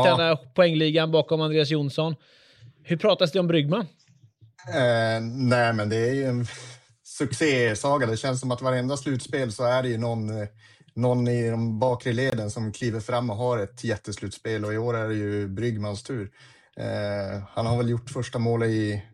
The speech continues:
Speaker 2: varenda match i den här s-, serien, tror jag nästan.
Speaker 1: Ja.
Speaker 2: Eh,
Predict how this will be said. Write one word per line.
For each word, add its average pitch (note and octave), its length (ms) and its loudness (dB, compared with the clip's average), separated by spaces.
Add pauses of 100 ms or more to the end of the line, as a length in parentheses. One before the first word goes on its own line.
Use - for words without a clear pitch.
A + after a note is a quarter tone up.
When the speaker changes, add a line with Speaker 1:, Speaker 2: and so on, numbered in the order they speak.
(300)
Speaker 2:
varenda A2 280 -2
match B2 280 0
i B2+ 60 2
den G#2+ 140 -2
här G#2+ 160 0
s-, - 340 -10
serien, G2+ 480 -2
tror A2 160 -2
jag G2 80 -4
nästan. G2 280 -8 (280)
Speaker 1:
Ja. C#3+ 400 -4
Speaker 2:
Eh, A2 600 -6